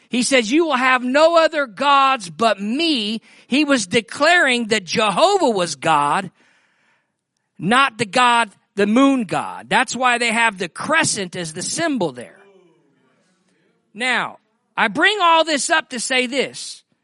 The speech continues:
We cannot coexist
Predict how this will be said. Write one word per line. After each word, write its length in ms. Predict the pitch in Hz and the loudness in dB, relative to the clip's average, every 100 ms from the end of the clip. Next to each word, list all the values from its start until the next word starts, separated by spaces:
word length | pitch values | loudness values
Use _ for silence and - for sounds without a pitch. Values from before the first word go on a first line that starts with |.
| _ _ _ _ _ _ | _ _ _ _ _ _
We 420 | - 277 381 392 | 2 4 4 2
cannot 720 | - - 302 277 302 349 349 - | -2 0 0 0 2 2 0 -4
coexist 1160 | - 302 302 277 180 233 226 107 - - - | 2 2 2 -2 -6 -4 -4 -4 -12 -14 -16